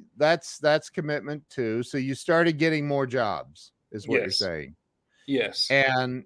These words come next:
Speaker 1: and then where did it go from there? Where did, how did you start? Um, because, okay, name some of your current clients,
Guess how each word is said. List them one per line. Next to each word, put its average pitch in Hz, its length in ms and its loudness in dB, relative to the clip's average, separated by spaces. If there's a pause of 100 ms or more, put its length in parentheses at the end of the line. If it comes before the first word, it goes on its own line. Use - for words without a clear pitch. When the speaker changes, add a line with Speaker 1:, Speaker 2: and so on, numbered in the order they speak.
Speaker 1:
and 143 260 -2
then 151 580 2
where 170 600 4
did 165 200 0
it 127 240 -6
go 139 540 4
from 117 640 -8
there? 101 400 0
Where 127 360 0
did, 139 240 -2
how 147 320 0
did 147 200 -6
you 131 140 -4
start? 127 600 0 (560)
Um, 107 540 0 (760)
because, - 440 -8 (200)
okay, 107 380 0 (760)
name 240 380 6
some 208 200 4
of 175 140 2
your 151 120 -2
current 151 380 -2
clients, 131 680 -2